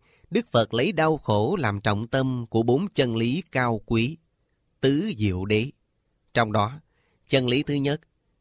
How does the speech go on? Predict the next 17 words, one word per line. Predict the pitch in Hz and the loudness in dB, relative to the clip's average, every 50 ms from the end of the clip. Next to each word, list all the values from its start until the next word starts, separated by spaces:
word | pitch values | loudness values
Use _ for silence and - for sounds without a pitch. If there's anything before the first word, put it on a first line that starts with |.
| _ - | _ 0
chân | 151 151 151 | 2 2 2
lý | 151 165 226 | 2 0 0
đau | 196 151 156 151 151 | 2 2 2 2 0
khổ, | - - 113 101 98 98 123 180 - _ _ _ _ | -2 -2 -2 -2 -2 -2 -6 -10 -14 _ _ _ _
khổ | _ - 123 104 98 101 117 | _ 0 2 2 2 2 0
đế. | 120 117 123 147 156 - _ _ _ _ _ _ _ _ _ _ _ - | -2 -2 -2 -4 -8 -12 _ _ _ _ _ _ _ _ _ _ _ -2
Nhận | 107 117 117 123 139 | 0 2 2 2 2
dạng | 131 120 110 107 117 127 | 2 2 2 2 2 2
đau | 160 170 170 160 | 0 0 0 0
khổ | - - 117 104 101 107 139 185 180 | 0 0 2 2 4 2 2 0 0
như | 165 165 | 0 0
cái | - - 202 220 | 0 0 -2 -2
gì | 147 117 113 110 107 107 104 | 0 2 2 2 2 2 0
hiện | 101 107 104 104 107 117 113 | 0 0 0 -2 -2 -2 -2
diện | 104 101 98 101 113 | -2 0 0 0 -2
khắp | - - 208 214 - - | -4 -4 -4 -4 -2 -2
nơi | 135 139 139 139 135 135 123 | -2 0 2 2 2 0 -2